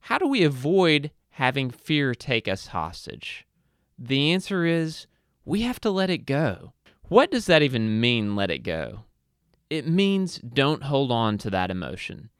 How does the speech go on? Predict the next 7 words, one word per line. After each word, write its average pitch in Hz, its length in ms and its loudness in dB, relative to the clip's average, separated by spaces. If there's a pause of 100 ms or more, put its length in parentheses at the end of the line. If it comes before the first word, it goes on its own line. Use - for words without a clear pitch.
(320)
I'd 202 160 -2
like 262 140 -4
to 226 100 -4
provide 170 440 4
some 143 180 -2
specific 135 580 -4
ways 117 460 2